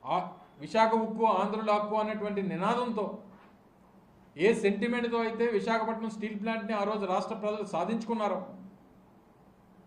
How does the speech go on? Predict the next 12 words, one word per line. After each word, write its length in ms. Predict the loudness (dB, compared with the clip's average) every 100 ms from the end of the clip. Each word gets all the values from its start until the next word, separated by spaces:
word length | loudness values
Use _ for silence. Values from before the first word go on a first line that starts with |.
| -10 -6
ముప్పై 280 | -2 0
రెండు 240 | 2 2 2
మంది 260 | 0 0
ప్రాణాలు 500 | 0 2 2 2 2
బలిగొని 480 | 2 2 4 2 0 -4 -8 -16 -20 -20 -20 -20 -20 -20 -20 -20 -20 -20 -20 -20 -20 -20 -6
ఈ 80 | -2
రాష్ట్రానికి 560 | 2 2 2 0 -2 -2
విశాఖపట్నం 600 | -2 -2 -2 -2 -4 -8
స్టీల్ 300 | -8 -8 -6
ప్లాంట్ని 360 | -4 -4 -4
అందించాలనేటువంటి 960 | -2 -2 -2 0 0 -2 -4 -4 -4 -4
తాపత్రయంతో 760 | -4 -4 -4 -4 -6 -4 -4